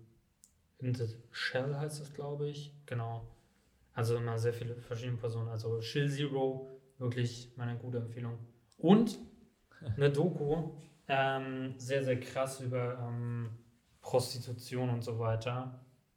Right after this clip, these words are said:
Speaker 1: Fuck, jetzt komm ich nicht mehr auf den Namen. No.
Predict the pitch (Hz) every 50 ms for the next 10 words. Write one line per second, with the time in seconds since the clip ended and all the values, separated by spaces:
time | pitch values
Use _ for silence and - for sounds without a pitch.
0 | _ _ _ _ _ _ _ _ - - 135 135 131 117 - - 139 139 131 131
1 | 131 131 123 117 107 - 120 117 135 151 - - - - - - - - - -
2 | - - - - - _ _ - - - _ - 147 151 165 170 175 170 160 156
3 | 160 - - -